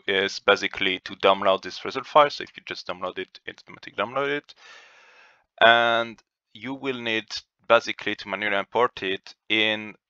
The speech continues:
the sheet which should be containing this data. So you can access it if you go to View, Hidden, you have there, like, the list of the different, um, sheet which are actually storing all the data of your automation. And they are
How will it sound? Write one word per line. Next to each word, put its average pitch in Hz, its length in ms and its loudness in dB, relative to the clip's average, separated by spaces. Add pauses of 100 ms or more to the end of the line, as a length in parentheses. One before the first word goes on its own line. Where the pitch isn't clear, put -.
(220)
the 98 600 0
sheet - 400 -6
which 95 160 -14
should 98 320 -8
be 92 80 -6
containing 92 420 -10
this 90 140 -16
data. - 320 -2 (100)
So - 360 -8
you 101 160 -8
can - 260 -2
access - 440 -2
it 107 180 -6
if - 100 -18
you 101 80 -16
go - 120 -12
to 92 200 -20
View, 151 400 -8 (320)
Hidden, 101 480 -2 (100)
you 92 120 -2
have 98 180 2
there, 107 180 2
like, 101 220 0
the 92 120 -8
list 101 580 -6
of 95 320 2
the 98 80 -4
different, - 800 -8 (360)
um, - 340 -8 (160)
sheet - 360 -4
which - 180 -6
are 104 80 8
actually 98 220 0
storing 101 500 0
all 101 140 -2
the 98 80 -8
data 92 380 2 (100)
of 92 180 0 (220)
your 92 460 -4
automation. 92 640 -4 (560)
And 101 280 4
they 110 100 2
are 110 240 8